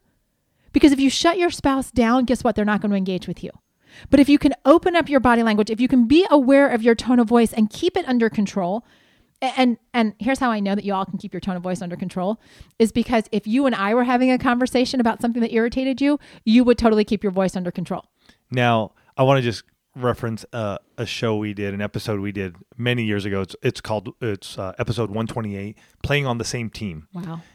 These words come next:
Speaker 2: And team stands for talk, effort, attitude, motivation.
Speaker 1: Mm.
Speaker 2: And so when we're on the same team, we're talking, which is what we're, what we're discussing here today,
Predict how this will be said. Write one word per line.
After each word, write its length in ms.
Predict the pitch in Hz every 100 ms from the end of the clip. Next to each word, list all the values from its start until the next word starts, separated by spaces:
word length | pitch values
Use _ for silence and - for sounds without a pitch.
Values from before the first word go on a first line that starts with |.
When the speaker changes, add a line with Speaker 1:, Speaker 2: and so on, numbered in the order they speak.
| _
Speaker 2:
And 160 | 131 127
team 300 | - 214 233
stands 400 | - 156 143 139
for 420 | - 95 78 101 _ _ _ _ _ _ -
talk, 440 | - 143 - - _ _ _ _ _ _ _
effort, 400 | 127 - 127 120 _ _ _ _ _ _ -
attitude, 640 | 113 117 110 117 107 98 - _ _ -
motivation. 600 | 98 90 92 - - - _ _ _
Speaker 1:
Mm. 500 | 196 180 180 170 160 143 _ _ _ _ -
Speaker 2:
And 100 | 113
so 100 | 123
when 140 | 120
we're 160 | 139 196
on 120 | 208
the 80 | 185
same 280 | - 190 175
team, 360 | - 208 147
we're 100 | 135
talking, 440 | 143 139 131 160 156
which 160 | 127 123
is 80 | 123
what 160 | 143
we're, 200 | 131 131 -
what 160 | - 127
we're 120 | 131
discussing 480 | 123 - 160 127 131
here 140 | 117
today, 480 | 120 123 110 98 147